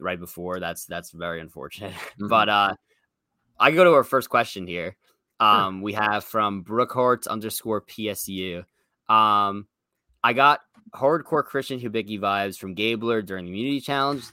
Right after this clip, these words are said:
Speaker 1: That's like we said. Uh, "If you were playing Survivor, <laughs> what strategy would you use to distract yourself from the pain?"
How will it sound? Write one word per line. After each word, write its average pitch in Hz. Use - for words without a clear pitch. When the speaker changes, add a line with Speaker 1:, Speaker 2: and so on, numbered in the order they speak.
Speaker 1:
That's -
like 80
we 78
said. 123
Uh, 117
"If 117
you 165
were 170
playing 147
Survivor, 120
<laughs> -
what 123
strategy 123
would 117
you 107
use 107
to 107
distract 104
yourself 107
from 98
the 87
pain?" 85